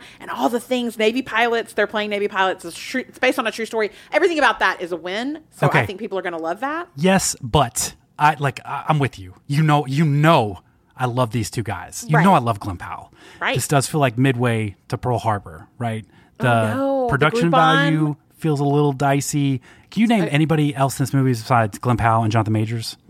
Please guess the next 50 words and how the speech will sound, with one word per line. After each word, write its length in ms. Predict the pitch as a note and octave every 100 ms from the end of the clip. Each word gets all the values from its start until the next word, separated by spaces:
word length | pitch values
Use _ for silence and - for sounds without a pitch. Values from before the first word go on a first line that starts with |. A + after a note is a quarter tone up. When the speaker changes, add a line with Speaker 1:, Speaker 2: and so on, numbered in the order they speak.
| -
Speaker 1:
No, 260 | A#3+ C#4+ C#4
but 200 | A3 A#3+
they're 160 | C4+
pretty 340 | C4+ - D#4 D4+
enough 300 | C#4 C#4+ D4+
for 240 | - D4
me 180 | C#4 C#4+
to 180 | C#4 C4+
be 160 | D4
sa-, 200 | D#4 - D#4 _
satisfied. 760 | - F#4 F#4 - - B3 - - -
Speaker 2:
I 100 | E3+
do 160 | F#3 A#3+
like 180 | F3+
this, 180 | D#3 C3+
like, 180 | C#3 C#3+ D#4+ D#4+
well, 160 | D3
Top 160 | D3+ F#3+
Gun 140 | F3+ E3+
worked. 360 | B2+ C#3+ - _ _
Maybe 220 | B2 B2+ C3
we 120 | C3
could 100 | B2
do 100 | C3
this. 160 | D3 -
This, 200 | E3 F3+
uh, 460 | D#3+ - - D#4+
<laughs> 160 | D#3 G#3+
part 140 | G3+
of 40 | G#3+
this, 200 | F#3+ - D3+
when 160 | D#3+
I 60 | D3+
was 120 | B2+
watching, 200 | D#3 D#3+
I 40 |
was 60 | B2+
like, 140 | B2
"This 140 | A#2+ -
feels 160 | F3+
like 140 | D3+ C3
Remember 240 | C3 B2
the 80 | A2+
Titans, 480 | B2 B2 C3+ C3+ - _ -
but 120 | -
in 120 | C3
the 160 | A#2+ A#2
air," 300 | A2 C3 D3+ _ -
you 80 | D3
know? 300 | D3+ F3